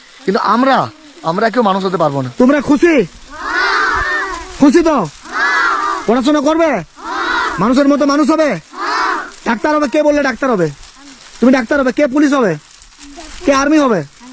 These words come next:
আর কে কি হতে চাও? ওরে বাবা রে, কই দেখি। আচ্ছা, মানে একজন আদিবাসী সম্প্রদায়ের ছোট্ট সন্তান, তার স্বপ্ন হচ্ছে নার্স হবে, তাহলে তার আমরা বিরোধিতা করছি। তুমি নার্স হবা,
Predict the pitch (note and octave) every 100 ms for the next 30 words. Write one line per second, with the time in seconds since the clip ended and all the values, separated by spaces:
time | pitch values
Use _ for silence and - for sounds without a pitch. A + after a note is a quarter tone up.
0 | A#3+ - - C4 D4 C4+ D4 D4 C4+ A3+
1 | C#3+ - - - D4+ D#4 D#4+ D4+ C#4+ -
2 | G4 - C4+ - A#3 B3+ A3+ F3+ F3 E3+
3 | F3 G#3 A#3+ D#4+ A4+ - - - - D4
4 | D4+ D4+ - - - - - - - D#3+
5 | C#3+ C3 - - - - - - D#3 G3
6 | B3 G3+ G3+ A#3+ F#3 F#3 G#3 A3+ - B3+
7 | - A4 G#4 D4 - F#3+ G#3 A3+ A3 -
8 | - A#3+ G#3 G#3 G3+ E3+ D#3 F#3 F3+ F3+
9 | F#3+ A#3+ - G3 F3+ G3 D3+ C3+ B3+ C#4
10 | A#3 F3 - - C4 - A#4+ A#3 G#3+ A#3
11 | B3+ D4 D4+ D4+ C4 C4 B3 F#3 E3+ -
12 | D3 A#3 A#3+ C#4+ B3+ C4 F3